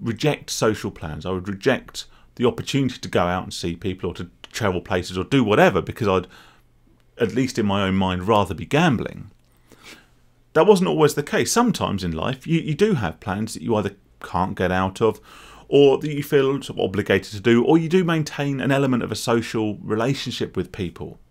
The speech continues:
because you are aware that you don't want to end up with no friends, so you go along with things. I held down relationships, I held down friendships throughout my gambling life, but I certainly never got those experiences, even if I was there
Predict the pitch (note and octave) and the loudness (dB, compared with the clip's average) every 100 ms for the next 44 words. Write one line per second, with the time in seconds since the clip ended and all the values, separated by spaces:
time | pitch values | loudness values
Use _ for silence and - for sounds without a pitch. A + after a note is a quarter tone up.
0 | _ _ - - _ - _ C3+ C#3+ B2 | _ _ -14 -14 _ -20 _ -4 -2 0
1 | C#3 B2+ A2 A#2+ A2 F#2 - B2 G2 G2 | 4 4 6 4 4 0 0 0 0 -2
2 | A#2 F#2 E2+ D#2 D#2 - D#2+ E2 - C3+ | -2 -2 -4 -6 -6 -6 -6 -6 -6 -4
3 | B2+ C#3+ C#3 B2+ A2+ A2+ F#2+ F2 - D2+ | -2 2 2 2 0 0 -4 -8 -10 -12
4 | E2 - - - - E3+ C#3+ B2+ A#2+ A2+ | -14 -16 -18 -12 -2 -2 2 2 2 0
5 | G#2+ F#2+ F2+ F2+ F2+ - - G2 F#2+ G2 | 0 0 0 -2 -6 -10 -6 -6 -2 -2
6 | F2+ F2 F2 B2+ B2+ B2 F#2 - - - | -2 -4 -2 0 0 0 -4 -6 -16 -20
7 | - A#2+ A#2+ D#3 - F2+ D#2+ C#2+ - - | -4 2 6 6 4 -2 -4 -8 -18 -20
8 | _ - G2 F2 F2+ F2 D#2+ E2+ - - | _ 0 0 0 -2 -2 -4 -6 -12 -20
9 | _ _ _ _ _ - _ - - B2+ | _ _ _ _ _ -20 _ 0 2 2
10 | D3+ D3+ D3 C#3+ A#2+ G#2+ - B2+ A2 - | 2 2 2 0 -2 -4 4 4 4 -4
11 | - - _ _ - - G#2+ G2 G2+ - | -18 -20 _ _ -20 0 0 2 -2 -4
12 | A#2+ A2+ G2 - F2+ - D3 C3 B2 F#2+ | 0 0 0 -4 -4 0 0 2 0 -2
13 | A2 G#2 G2 F#2 A2+ F#2 D#2+ | -2 0 -2 0 0 2 -2